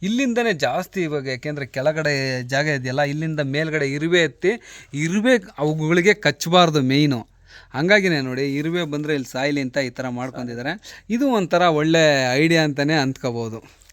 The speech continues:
ಸ್ನೇಹಿತರೆ, ಇಲ್ಲಿ ನೋಡಿ, ನಾನು ಹದಿನೈದು ದಿನದ ಹಿಂದೆ ಆ ವಿಡಿಯೋ ಮಾಡಿದ್ದು. ಇವಾಗ ನಾ-, ಅದು already ಗೂಡು ಕಟ್ಟಿದೆ, ಹಂಗಾಗಿ ಇವಾಗ ಮತ್ತೆ ಬಂದಿದ್ದೇನೆ. ಊರಿಗೆ ಬಂದಿದ್ನಲ್ಲ,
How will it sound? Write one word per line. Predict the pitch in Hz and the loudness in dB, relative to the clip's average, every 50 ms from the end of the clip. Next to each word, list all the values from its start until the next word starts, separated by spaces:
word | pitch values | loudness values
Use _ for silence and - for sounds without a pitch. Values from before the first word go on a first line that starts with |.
| _ _ _ _ _ - _ - _ - _ _ - - - - - - - _ | _ _ _ _ _ -20 _ -20 _ -20 _ _ -20 -20 -20 -20 -20 -20 -20 _
ಸ್ನೇಹಿತರೆ, | - - - - 160 220 254 - - - 131 131 139 139 | -10 -10 -6 -4 0 0 0 0 0 0 2 2 4 4
ಇಲ್ಲಿ | 139 143 156 | 2 2 2
ನೋಡಿ, | 156 135 127 123 143 175 185 165 - _ _ _ | 2 2 0 0 0 -2 -4 -6 -12 _ _ _
ನಾನು | - 131 131 135 135 135 135 135 131 131 131 127 - - - - | -8 -6 -4 -4 -4 -4 -4 -6 -6 -6 -8 -8 -10 -14 -12 -10
ಹದಿನೈದು | 143 139 131 147 156 160 160 156 147 139 139 135 131 131 127 127 123 120 120 | -10 -6 -4 -4 -2 -2 -2 -2 -2 -4 -4 -4 -4 -4 -4 -4 -6 -6 -4
ದಿನದ | 127 131 131 131 127 127 135 143 143 - - 190 | -4 -4 -2 -4 -4 -4 -6 -6 -8 -10 -12 -14
ಹಿಂದೆ | 143 123 120 127 139 151 160 160 160 160 165 165 170 185 185 156 123 113 110 107 107 - - - - _ | -10 -6 -2 -2 -2 -2 -2 -2 -2 -2 -2 -2 -2 -2 -2 -4 -4 -4 -6 -6 -8 -10 -14 -18 -18 _
ಆ | - 117 | -8 -6
ವಿಡಿಯೋ | 123 120 127 135 139 135 123 | -4 -4 -2 -2 -2 -2 -4
ಮಾಡಿದ್ದು. | 117 113 110 107 104 101 113 139 160 165 160 _ _ _ - | -4 -6 -8 -10 -10 -12 -10 -10 -12 -12 -16 _ _ _ -10
ಇವಾಗ | 135 135 143 147 147 139 | -8 -6 -4 -4 -6 -6
ನಾ-, | 135 127 123 - - | -8 -8 -10 -8 -6
ಅದು | 107 123 127 135 135 143 | -6 -4 -4 -4 -4 -4
already | - 120 120 123 127 127 135 139 135 120 | -6 -6 -6 -6 -4 -4 -4 -4 -4 -6
ಗೂಡು | 120 123 139 156 165 156 | -6 -4 -2 -2 -2 -2
ಕಟ್ಟಿದೆ, | - - 135 120 - _ 151 143 110 110 113 143 180 - - _ _ - - - _ - _ _ _ | -2 -4 -6 -6 -2 _ -2 0 0 0 -4 -4 -4 -6 -12 _ _ -20 -20 -20 _ -20 _ _ _
ಹಂಗಾಗಿ | 120 120 139 143 143 139 139 | -8 -6 -6 -4 -4 -4 -4
ಇವಾಗ | 131 127 123 117 | -4 -4 -4 -6
ಮತ್ತೆ | 120 113 110 107 107 _ - 139 | -6 -8 -8 -10 -10 _ -8 -6
ಬಂದಿದ್ದೇನೆ. | 127 120 117 117 113 107 107 110 120 151 185 180 _ _ _ - | -6 -4 -6 -8 -8 -10 -10 -10 -10 -12 -12 -14 _ _ _ -10
ಊರಿಗೆ | 127 143 151 147 127 123 | -8 -6 -4 -4 -4 -6
ಬಂದಿದ್ನಲ್ಲ, | 120 117 117 110 110 110 123 | -6 -8 -8 -8 -10 -10 -8